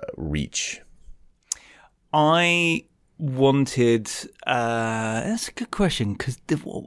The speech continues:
Speaker 2: trying to search back to what I <laughs> was really thinking, I, I presumed or hoped that each guest would kind of, like, tell their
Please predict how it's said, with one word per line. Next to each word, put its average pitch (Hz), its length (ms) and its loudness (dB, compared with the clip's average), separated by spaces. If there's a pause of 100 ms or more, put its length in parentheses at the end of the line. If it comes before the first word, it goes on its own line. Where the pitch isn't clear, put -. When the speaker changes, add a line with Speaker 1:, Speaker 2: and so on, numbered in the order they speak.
(240)
Speaker 2:
trying 165 200 0
to 160 60 2
search - 320 0
back 127 160 2
to 117 100 -2
what 117 180 4
I 110 40 0
<laughs> 110 180 2
was 143 140 4
really 123 300 2
thinking, 107 440 0 (320)
I, 165 240 2 (720)
I 175 800 2 (380)
presumed 131 720 2 (160)
or 107 160 2
hoped - 480 -4
that 123 140 -2
each 143 320 -4
guest - 560 -2
would 110 340 0
kind 113 220 0
of, 101 100 -6
like, 101 180 2
tell 117 380 0
their 110 240 2